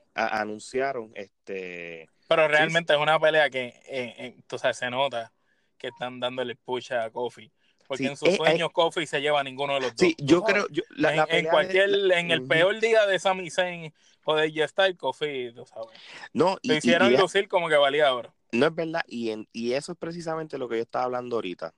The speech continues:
Speaker 1: de sobre lo de Kofi Kingston. Aquí, en esta pelea, fue
Speaker 2: Se
Speaker 1: cuando
Speaker 2: notó.
Speaker 1: dije, "N-",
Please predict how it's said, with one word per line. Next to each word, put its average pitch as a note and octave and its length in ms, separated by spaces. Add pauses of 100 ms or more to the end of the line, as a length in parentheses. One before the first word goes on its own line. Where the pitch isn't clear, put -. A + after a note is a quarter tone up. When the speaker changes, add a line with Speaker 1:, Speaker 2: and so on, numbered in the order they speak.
Speaker 1:
de G2 100
sobre F#2+ 380
lo F#2+ 80
de F2+ 80
Kofi G#2 280
Kingston. F#2+ 340 (100)
Aquí, G2+ 560 (100)
en G2+ 200
esta F3 360
pelea, C#3+ 460 (320)
fue D3+ 160
Speaker 2:
Se D3 60
Speaker 1:
cuando C3 220
Speaker 2:
notó. B2 140
Speaker 1:
dije, F2 160
"N-", G2 220